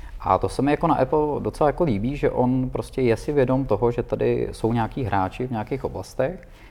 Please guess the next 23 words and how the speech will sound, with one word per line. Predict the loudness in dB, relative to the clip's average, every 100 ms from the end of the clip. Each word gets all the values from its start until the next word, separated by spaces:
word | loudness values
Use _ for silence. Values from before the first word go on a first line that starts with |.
| -16 -6
a | -4
nesnaží | -4 0 0 2 0
se | 2 2
jim | 4 0
jakoby | -2 0 4 4 4 2
vyloženě | 0 0 2 0 -2 -4
přímo | -4 -2 -2
konkurovat. | -4 -2 0 -2 -4 -2
Leč | -2 2
to | 2 2
často | -2 0 0
udělá, | 2 2 4 4 2 -4 -16 -20 -20 -6 4
ale | 6 6
tak, | 6 4 4
aby | 0 6
jenom | 6 6 2 2
obsloužil | -2 -4 0 2 2 0
tu | 0
svoji | -2 -2
skupinu | 0 -2 0 2 2 -2 -4 -10 -18 -6
běžných, | -2 0 2 0 -2 -14
eh, | -14 -10
uživatelů. | -4 0 0 -2 -8